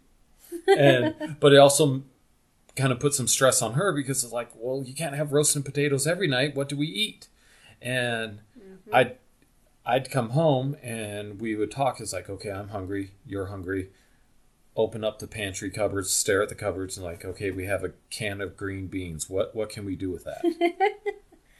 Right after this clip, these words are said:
Speaker 1: Yeah.
Speaker 2: And, and fighting when you're hungry or, or trying to work through, uh, an issue together when you're both hungry is not the best scenario to be in.
Speaker 1: And tired at the end of the day, too,
Speaker 2: Yeah.
Speaker 1: is not good. Yeah, so one thing that we discovered and we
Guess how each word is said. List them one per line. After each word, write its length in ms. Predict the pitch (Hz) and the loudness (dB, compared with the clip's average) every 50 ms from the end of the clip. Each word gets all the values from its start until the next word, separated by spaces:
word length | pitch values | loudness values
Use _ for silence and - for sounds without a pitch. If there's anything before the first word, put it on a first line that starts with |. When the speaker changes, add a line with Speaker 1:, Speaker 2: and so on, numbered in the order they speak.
| _ - - _ _ - - | _ -20 -20 _ _ -16 -2
Speaker 1:
Yeah. 240 | - 247 139 135 123 | 2 4 6 6 4
Speaker 2:
And, 100 | - - | 2 2
and 380 | 151 139 127 120 117 113 107 - - _ _ _ _ _ _ _ _ _ _ _ _ _ _ | 2 4 4 4 2 0 -6 -12 -18 _ _ _ _ _ _ _ _ _ _ _ _ _ _
fighting 640 | - - - - 127 127 131 143 143 160 175 170 156 | -10 -8 0 2 4 4 4 2 0 -2 -4 -4 -4
when 140 | 127 127 123 | -4 -4 -6
you're 180 | 120 120 104 90 | -6 -8 -8 -10
hungry 580 | - - 110 107 107 117 131 139 165 175 147 123 | -10 -10 -12 -10 -8 -6 -4 -4 -4 -4 -6 -8
or, 140 | 98 95 95 - - - | -10 -10 -12 -12 -10 -4
or 140 | - 135 113 | -2 -2 -2
trying 280 | 113 - 135 139 139 135 | 0 -2 -2 -2 -2 -2
to 160 | - 127 113 | -2 -4 -4
work 380 | 98 95 - 104 110 123 - | -2 0 0 0 0 0 -2
through, 440 | - - - 120 110 107 110 104 101 95 | -6 -6 -4 -4 -4 -2 -2 0 0 2
uh, 300 | 87 85 85 92 92 92 - _ _ _ _ _ _ - | 2 2 0 -2 -4 -8 -14 _ _ _ _ _ _ -14
an 240 | 92 87 87 90 - | -14 -14 -14 -16 -14
issue 320 | - 107 104 - - 139 135 | -12 -10 -8 -6 -4 -4 -6
together 360 | - 139 131 139 135 139 139 | -4 -4 -2 0 0 0 -2
when 160 | 131 127 117 | -4 -6 -6
you're 100 | 104 95 | -6 -6
both 320 | 92 - 101 110 113 - - | -4 0 0 0 0 -2 -6
hungry 340 | 120 123 117 131 147 143 143 | -12 -8 -6 -6 -6 -6 -6
is 160 | - - - | -8 -8 -8
not 420 | 98 87 80 92 101 127 139 - | -8 -8 -6 -6 -6 -8 -8 -12
the 80 | - - | -20 -20
best 380 | - _ - 101 95 - - - | -12 _ -6 -4 -2 -2 -4 -4
scenario 400 | 92 85 80 85 80 80 - - | -4 -8 -12 -12 -12 -12 -14 -14
to 100 | - - | -16 -18
be 140 | - - - | -20 -20 -10
in. 40 | - 294 | -6 -2
Speaker 1:
And 260 | 277 269 269 302 311 | 0 0 2 0 2
tired 400 | 302 311 262 240 226 226 220 214 | 4 6 6 6 6 4 2 2
at 160 | 196 220 220 | 0 -2 -2
the 140 | 220 220 220 | -4 -8 -8
end 100 | 214 208 | -8 -10
of 80 | 208 196 | -10 -12
the 60 | 196 | -8
day, 300 | 196 202 185 143 139 170 - | -6 -4 -4 -4 -4 -6 -8
too, 260 | - 233 202 165 147 139 - - _ _ - | -8 -6 -6 -6 -8 -8 -12 -16 _ _ -4
Speaker 2:
Yeah. 100 | 196 - | -2 -2
Speaker 1:
is 120 | 226 226 | -2 -4
not 400 | 220 220 214 190 185 190 - - | -6 -4 -2 -2 -2 -4 -6 -6
good. 300 | - 202 156 113 - - | -6 -4 -4 -6 -6 -6
Yeah, 260 | 220 233 254 240 202 214 | -2 0 2 4 4 4
so 280 | - - 277 262 247 | 4 4 4 4 4
one 240 | 240 247 262 277 269 | 4 2 0 0 0
thing 180 | 294 294 285 277 | -2 -2 -2 0
that 200 | 262 233 226 226 | 0 0 -2 -2
we 220 | 240 240 247 254 247 | -6 -6 -6 -6 -6
discovered 720 | 247 269 262 - - - 214 214 208 202 208 208 208 208 | -4 -2 -2 -2 0 0 -2 -2 -4 -6 -8 -10 -10 -10
and 220 | 196 202 202 202 208 | -12 -12 -14 -12 -12
we 100 | 208 | -10